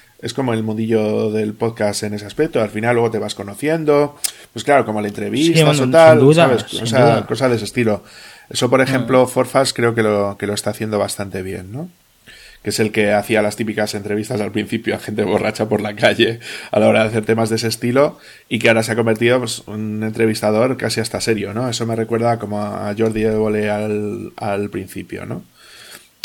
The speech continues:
Speaker 1: Eh, pues entonces creo que, creo que el formato YouTube creo que me gusta mucho.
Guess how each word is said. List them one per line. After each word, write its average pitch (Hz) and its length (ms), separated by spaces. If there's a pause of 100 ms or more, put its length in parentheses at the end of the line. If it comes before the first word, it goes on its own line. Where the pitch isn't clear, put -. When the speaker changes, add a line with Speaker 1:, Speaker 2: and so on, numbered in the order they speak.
(100)
Speaker 1:
Eh, 107 340
pues 107 140
entonces 117 280
creo 143 240
que, 156 440
creo 135 220
que 160 80
el 160 60
formato 143 380
YouTube 135 440
creo 120 220
que 143 100
me 131 100
gusta 117 360
mucho. 143 560